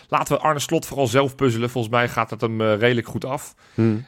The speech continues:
Speaker 1: Ik, eh, ik heb er zin in. Ik denk dat het gewoon tijd is dat, eh, dat we eerst mensen nog eens even gaan oproepen om gewoon weer mee te doen met die Kankerpool.
Speaker 2: Ja.
Speaker 1: Eh,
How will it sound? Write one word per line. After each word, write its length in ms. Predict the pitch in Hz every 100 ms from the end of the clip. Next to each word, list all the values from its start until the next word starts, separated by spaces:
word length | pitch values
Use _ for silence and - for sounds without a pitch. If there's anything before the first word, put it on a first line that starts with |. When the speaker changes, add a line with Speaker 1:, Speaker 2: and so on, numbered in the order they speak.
| _
Speaker 1:
Ik, 180 | 127 -
eh, 60 | 123
ik 140 | 135 131
heb 160 | 127
er 60 | 123
zin 220 | 127 127
in. 180 | 123 127
Ik 200 | 123 -
denk 200 | 120 123
dat 100 | 123
het 100 | 120
gewoon 220 | 120 117
tijd 280 | - 131 135
is 160 | 123 123
dat, 260 | 117 -
eh, 180 | 113 107 104
dat 160 | - 110
we 120 | 107 -
eerst 280 | 180 131
mensen 360 | 123 123 120 113
nog 140 | 113
eens 100 | 110
even 220 | 107 107 113
gaan 160 | 110
oproepen 480 | 165 131 117 104 -
om 140 | 107
gewoon 180 | 95 101
weer 100 | 98
mee 140 | 110 127
te 100 | 110
doen 100 | 101
met 100 | 98
die 80 |
Kankerpool. 560 | - 101 98 92 135 233 - _ - _ _
Speaker 2:
Ja. 140 | -
Speaker 1:
Eh, 80 | -